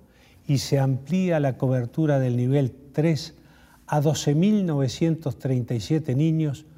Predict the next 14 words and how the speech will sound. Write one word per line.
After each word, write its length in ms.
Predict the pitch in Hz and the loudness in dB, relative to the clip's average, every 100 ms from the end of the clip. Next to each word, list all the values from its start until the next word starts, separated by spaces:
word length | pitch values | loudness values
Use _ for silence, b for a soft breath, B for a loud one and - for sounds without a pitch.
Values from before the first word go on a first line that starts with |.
| B B | B B
superando 880 | - - 139 147 156 160 147 156 151 - - - _ _ _ _ | -6 -2 0 2 4 4 2 0 -2 -10 -20 -20 _ _ _ _
todas 300 | - 175 139 | 4 4 4
las 180 | 110 - | -2 -8
expectativas. 960 | 107 110 104 104 98 98 - - - _ _ _ _ _ _ _ _ _ _ _ _ b b b - | -10 -10 -10 -10 -10 -12 -14 -20 -20 _ _ _ _ _ _ _ _ _ _ _ _ b b b -2
En 140 | 135 | 2
lo 160 | 135 127 | 2 2
que 160 | 139 | 0
refiere 480 | 131 127 - 147 143 | 2 0 0 2 4
al 120 | 139 | 2
plan 260 | - 143 139 | 2 0 2
de 80 | 131 | 0
salud 340 | - 131 135 | -2 0 0
bucal 420 | 123 131 - 139 131 | 0 -2 0 0 0
escolar, 680 | - 127 139 170 175 - | -2 0 2 2 0 -8